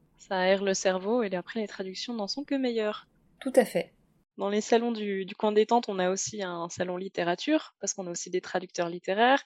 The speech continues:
Speaker 1: et aussi des traducteurs, euh, de toutes spécialités confondues, euh, qui sont des grands amateurs de livres. Et donc, euh, ça, ça,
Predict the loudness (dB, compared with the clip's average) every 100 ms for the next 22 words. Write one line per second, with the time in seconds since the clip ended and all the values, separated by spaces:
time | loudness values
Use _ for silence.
0 | 2 4 4 2 2 0 -4 -6 0 6
1 | 6 6 2 2 -2 -6 -6 -6 -6 -10
2 | -2 -2 0 -2 -2 -4 -6 -10 -10 -4
3 | 0 2 2 -2 -8 -12 -10 -10 -10 -8
4 | -8 -8 -6 -6 -6 -4 -2 -4 -4 -4
5 | -4 -8 _ _ -20 -20 _ -8 -6 -6
6 | -6 -4 -2 -2 -2 -2 -2